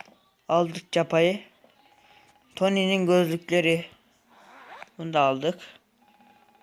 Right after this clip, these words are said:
Bu yolda dışarı çıkması için bu sefer Tommy'nin poposu <laughs> tarafından değildi. Bunu da alacağız sanırım.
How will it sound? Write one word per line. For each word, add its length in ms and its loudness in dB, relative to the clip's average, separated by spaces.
Bu 80 -4
yolda 420 -2
dışarı 380 -4
çıkması 680 -12
için 400 -10
bu 40 -16
sefer 380 -6
Tommy'nin 480 -10
poposu 480 -8
<laughs> 0 -
tarafından 560 -2
değildi. 420 -4
Bunu 120 -4
da 60 6
alacağız 220 2
sanırım. 360 -8